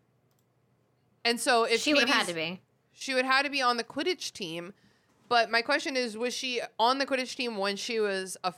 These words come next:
Speaker 1: first year, which Harry's the youngest seeker in a century or whatever? Or had they already held Quidditch tryouts before Harry gets put on the team? And,
Speaker 2: Yeah, I
Speaker 1: like,
Speaker 2: feel like,
Speaker 1: no
Speaker 2: yeah.
Speaker 1: one, but no one was a good enough seeker.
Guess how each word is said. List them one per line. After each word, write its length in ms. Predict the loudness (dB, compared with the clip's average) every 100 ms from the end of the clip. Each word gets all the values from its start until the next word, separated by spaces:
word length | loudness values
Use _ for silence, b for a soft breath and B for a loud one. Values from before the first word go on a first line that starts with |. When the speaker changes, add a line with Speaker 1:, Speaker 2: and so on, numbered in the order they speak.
| -2
Speaker 1:
first 440 | 0 2 0 -8
year, 420 | -10 -8 -6 -6 -8 _
which 380 | 0 0 -2 -12 _ _ _ _ _
Harry's 360 | -2 2 2 -2
the 100 | -10
youngest 460 | -8 -8 -8 -12
seeker 260 | -12 -10 -6
in 80 | -6
a 60 |
century 560 | -8 -6 -6 -6 -6 -4
or 100 | -4
whatever? 500 | -6 -6 -6 -8 -8 _ _ _ _ _ _ _ _
Or 440 | -2 2 4 4 2
had 220 | 0 2
they 120 | 2 0
already 360 | 0 2 0 -2
held 280 | -2 -2 -4
Quidditch 440 | -4 -4 -4 -10
tryouts 680 | -4 -2 -2 -4 -8 _ -20 _ _ _ _ _ _
before 540 | -2 -2 2 6 6 6
Harry 640 | 4 4 4 4 0 -2
gets 180 | -4 -4
put 120 | -2 -2
on 140 | -2
the 80 | -4
team? 380 | -6 -6 -6 -10 _ _ -4
And, 160 | 0 2
Speaker 2:
Yeah, 80 |
I 20 | 2
Speaker 1:
like, 100 | 2
Speaker 2:
feel 140 | 2
like, 80 | 4
Speaker 1:
no 180 | 6 8
Speaker 2:
yeah. 80 | 8 6
Speaker 1:
one, 120 | 2 -4 _
but 140 | -2 2
no 220 | 2 2
one 180 | 2 0
was 180 | -2
a 60 | -4
good 180 | -4 -4
enough 240 | -4 -6 -6
seeker. 580 | -8 -8 -2 -4 -4